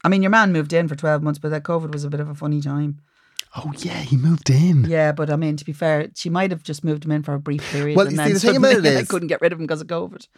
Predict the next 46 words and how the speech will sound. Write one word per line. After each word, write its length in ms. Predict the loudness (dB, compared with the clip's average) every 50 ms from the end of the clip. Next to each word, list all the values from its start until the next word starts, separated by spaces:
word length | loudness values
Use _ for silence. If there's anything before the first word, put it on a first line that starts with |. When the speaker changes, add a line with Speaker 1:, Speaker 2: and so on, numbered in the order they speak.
| _ -20 -20 -20 -20 -20 -20 -20 -16 -6
Speaker 2:
What's 280 | 0 4 4 4 4 2
great 220 | 2 2 2 2 2
in 80 | 2
this 140 | 2 2 2
situation 400 | 0 -2 0 2 0 0 0 -2 -4
is 40 |
she 160 | -4 -2 2 2
moved 240 | 4 4 2 0
him 60 | -2 -2
in, 160 | -2 -2 -2
but 80 | -4
she 120 | -6 -8 -8
kicked 240 | -6 -6 -6 -6 -6
him 60 | -6
out. 180 | -6 -6 -4 -4
Speaker 1:
Yeah. 200 | -2 -2 -2 -2 -6 _ _ _ _ _ -10 -6
So 140 | -4 -2 -2
she, 200 | 0 2 0 0 0
she 140 | 0 0 2
has, 440 | 2 4 4 4 2 2 -2 -6 -10 _ _ _ -10
she 220 | -6 -2 0 2
has 420 | 2 2 2 0 0 -2 -4 -6 -6
triggers 420 | -4 -2 -2 -2 -2 -4 -2 -4
in 120 | -4 -4
there 160 | -2 -2 0 0
that 240 | 0 0 -2 -4
she 120 | -6 -4 -2
recognises 720 | 0 0 0 0 0 0 0 0 0 -2 -2 0 2 4
Speaker 2:
Yeah, 100 | 4 4
Speaker 1:
that 60 | 2
Speaker 2:
she 120 | 2 0
has 100 | 2 2
her 80 | 4 4
boundaries. 600 | 4 4 2 2 0 0 -2 -4 -6 -8 -14 -12 -6
Speaker 1:
So 400 | 0 2 4 6 6 4 2 0 -4
th-, 120 | -6 -6 -6 -4
that's 220 | -4 -4 -4 -2 0
all. 220 | 2 4 4 4 2
She's 220 | 0 -4 -4 -4
keeping 220 | -2 -2 -2 0
herself 300 | 0 0 2 2 2 2
safe. 320 | 2 2 2 2 2 2 0
She's 200 | -2 -4 -2 -2
not 300 | 0 0 0 0 -2 -2
investing 500 | -2 -2 0 0 0 -2 -2 -4 -2 0
in. 300 | 2 2 2 0 -2 -4